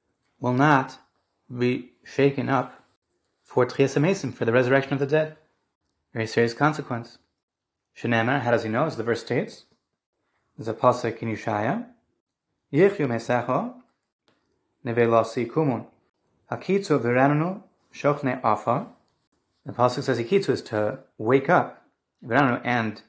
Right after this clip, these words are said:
sing out in rejoicing, "those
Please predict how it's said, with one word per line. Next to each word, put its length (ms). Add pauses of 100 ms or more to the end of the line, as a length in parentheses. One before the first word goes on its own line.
(760)
sing 300
out 260 (320)
in 80
rejoicing, 680 (460)
"those 420